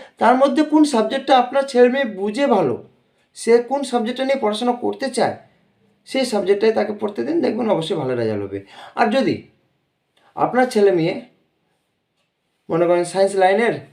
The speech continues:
বা আর্টস লাইনের বা কমার্স লাইনের, যে লাইনেরই হোক, যদি সে বলে যে, "আমি আমার লাইনের সব সাবজেক্টগুলো বুঝি, ইলেভেন টুয়েলভে যে লাইনটা নিয়ে আমি পড়াশোনা করলাম,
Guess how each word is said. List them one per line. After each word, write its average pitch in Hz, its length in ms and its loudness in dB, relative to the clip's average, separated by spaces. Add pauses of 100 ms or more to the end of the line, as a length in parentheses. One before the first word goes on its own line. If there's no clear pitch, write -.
(140)
বা 151 140 0
আর্টস 170 320 0
লাইনের 208 300 4
বা 214 100 0
কমার্স 165 380 -2
লাইনের, 113 280 -4 (280)
যে 190 200 6
লাইনেরই 180 380 4
হোক, 190 380 0 (320)
যদি 208 240 0
সে 214 200 2
বলে 143 460 0 (1000)
যে, 156 160 0
"আমি 165 280 0
আমার 180 260 2
লাইনের 165 280 0
সব 160 220 -10
সাবজেক্টগুলো 131 440 -8
বুঝি, 202 440 -4 (220)
ইলেভেন 156 340 -2
টুয়েলভে 175 360 2
যে 165 180 2
লাইনটা 156 300 0
নিয়ে 170 140 -2
আমি 180 120 -2
পড়াশোনা 170 360 -2
করলাম, 214 440 0